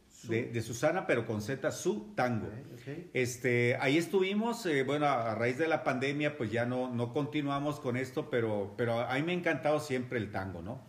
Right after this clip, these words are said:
Speaker 2: Entonces, ¿por qué no? Pues ahí buscaremos hacer un, un, un baile que pueda, que pueda publicarse. Digo, no bailo tan mal las rancheras, ¿no?
Speaker 1: Ok,
Speaker 2: Aquí
Speaker 1: ok.
Speaker 2: aplica, este,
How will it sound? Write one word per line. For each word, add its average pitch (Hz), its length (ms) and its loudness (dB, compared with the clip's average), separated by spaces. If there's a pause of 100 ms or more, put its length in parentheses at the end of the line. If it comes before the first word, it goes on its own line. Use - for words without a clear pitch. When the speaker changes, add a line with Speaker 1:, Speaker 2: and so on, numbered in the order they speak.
(320)
Speaker 2:
Entonces, 135 300 -4
¿por 135 160 0
qué 165 140 2
no? 196 220 0
Pues 123 160 -6
ahí 120 120 2
buscaremos 120 580 -4
hacer 104 280 -4
un, 120 200 -2
un, 117 380 -6
un 120 160 0
baile 123 360 2
que 117 100 -8
pueda, 110 500 -2
que 107 80 -8
pueda 120 280 -2
publicarse. 117 540 -4 (260)
Digo, - 520 2
no 156 240 4
bailo 170 360 4
tan 123 200 0
mal 127 160 0
las 143 120 0
rancheras, 127 560 -2
¿no? 117 180 -2
Speaker 1:
Ok, 117 60 -2
Speaker 2:
Aquí 131 340 0
Speaker 1:
ok. 127 60 0
Speaker 2:
aplica, 127 600 0
este, 101 720 2